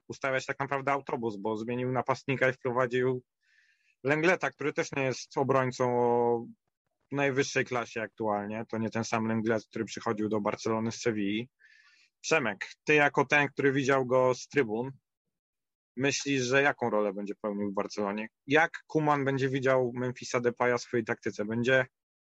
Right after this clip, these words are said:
raczej gościem od kreowania, czy raczej gościem od strzelania? Bo wiadomo, że będzie dawał spektakl.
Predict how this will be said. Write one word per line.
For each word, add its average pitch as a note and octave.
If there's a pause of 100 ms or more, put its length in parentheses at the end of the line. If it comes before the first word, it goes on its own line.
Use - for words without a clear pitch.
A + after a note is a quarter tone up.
(400)
raczej B2
gościem A#2+
od A2+
kreowania, C#3
czy -
raczej C3+
gościem B2
od B2
strzelania? G#2+
Bo B2
wiadomo, G#3
że B2
będzie B2+
dawał B2
spektakl. B2